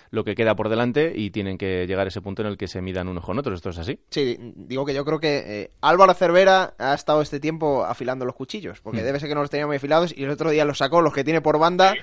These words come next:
Speaker 2: porque Salvi y Álvaro García demostraron que han vuelto. Han estado unos partidos que han, no han estado a su mejor nivel, pero el otro día las bandas del Cádiz volvieron a ser las de siempre.
Speaker 3: Sí, señor, y además también volvió, hablando de bandas,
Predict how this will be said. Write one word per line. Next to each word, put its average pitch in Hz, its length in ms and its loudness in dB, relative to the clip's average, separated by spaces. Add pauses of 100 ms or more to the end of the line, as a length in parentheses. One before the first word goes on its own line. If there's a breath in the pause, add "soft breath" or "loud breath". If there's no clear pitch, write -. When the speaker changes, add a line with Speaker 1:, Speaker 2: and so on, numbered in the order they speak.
(440 soft breath)
Speaker 2:
porque 139 260 -2
Salvi 175 380 8
y - 20 8
Álvaro 165 300 8
García 160 340 6
demostraron 147 360 2
que 147 60 2
han 139 80 2
vuelto. 143 280 2
Han 139 80 0
estado 147 180 0
unos 156 160 2
partidos 156 440 2
que 147 100 2
han, 147 100 0
no 156 80 2
han 165 80 2
estado 156 220 2
a - 20 -4
su 151 80 -2
mejor 147 220 2
nivel, 156 240 2
pero 147 160 0
el 135 60 2
otro 151 200 2
día 147 160 6
las 135 140 4
bandas 143 260 4
del 135 120 0
Cádiz 143 200 4
volvieron 131 320 0
a 123 40 -6
ser 123 100 -6
las 113 100 -4
de 107 80 -10
siempre. 98 280 -16 (720)
Speaker 3:
Sí, 139 60 -8
señor, 156 240 -2
y 143 60 6
además 143 260 2
también 151 400 0 (260 soft breath)
volvió, 143 360 4
hablando 165 260 4
de 180 80 4
bandas, 196 320 0